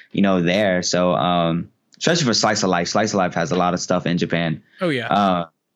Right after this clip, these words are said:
Speaker 1: yeah, it's just a beautiful place, bro. The culture really brought me into it also. So,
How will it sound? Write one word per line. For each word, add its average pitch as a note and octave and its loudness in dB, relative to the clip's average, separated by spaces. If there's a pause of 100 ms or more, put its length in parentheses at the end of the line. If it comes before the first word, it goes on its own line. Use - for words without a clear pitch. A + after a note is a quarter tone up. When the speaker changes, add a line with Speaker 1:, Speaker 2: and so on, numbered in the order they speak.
(600)
Speaker 1:
yeah, D3+ 2
it's D3 4
just C#3 2
a A#2+ 4
beautiful A#2+ 2
place, C3 2
bro. A2 2
The G#2 2
culture G#2+ 2
really G#2 4
brought G2+ 4
me G2+ 4
into G2+ 2
it F2 2
also. F#2 2
So, F2 0